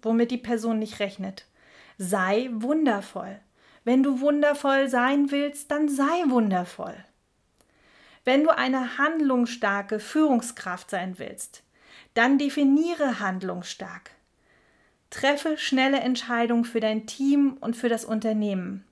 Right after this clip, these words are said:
Oder berufe ein Teammeeting ein, eine kurze Stehung, in dem du deinem Team einfach mal nur Danke sagen willst.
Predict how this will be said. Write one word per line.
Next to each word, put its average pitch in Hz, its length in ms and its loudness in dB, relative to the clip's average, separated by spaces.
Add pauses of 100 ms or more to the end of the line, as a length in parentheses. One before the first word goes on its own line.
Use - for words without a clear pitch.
(440)
Oder 214 480 2
berufe 269 400 0
ein 247 260 2
Teammeeting 240 560 2
ein, 185 340 -10
eine 247 220 -4
kurze 320 380 0
Stehung, 196 560 0
in 240 160 4
dem 262 240 4
du 277 80 0
deinem 233 280 2
Team 285 300 -2
einfach 262 340 -2
mal 254 200 2
nur 262 160 2
Danke 269 340 0
sagen 180 360 -4
willst. - 400 -12